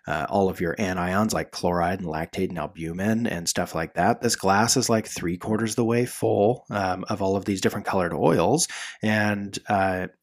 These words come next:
essentially, bicarb is the air in that glass, right?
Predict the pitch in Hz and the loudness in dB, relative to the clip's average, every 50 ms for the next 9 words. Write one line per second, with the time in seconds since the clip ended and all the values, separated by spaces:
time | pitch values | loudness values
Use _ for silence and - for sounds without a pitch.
0 | - 147 123 - 151 156 143 156 147 131 113 - - - - - 117 117 120 117 | -4 0 2 4 4 6 6 6 6 6 6 6 4 2 2 2 4 4 4 4
1 | 120 120 110 - - 120 113 - - - 104 104 120 127 90 - - - _ _ | 2 0 -2 0 2 2 2 0 0 0 2 4 4 4 4 2 -2 -10 _ _
2 | - - 117 98 90 85 78 76 - - 82 82 80 - - - - - - - | -4 -2 -2 0 0 0 -2 -2 -2 -2 -2 0 2 2 4 4 2 0 0 0
3 | 107 98 113 143 139 | 2 4 4 4 2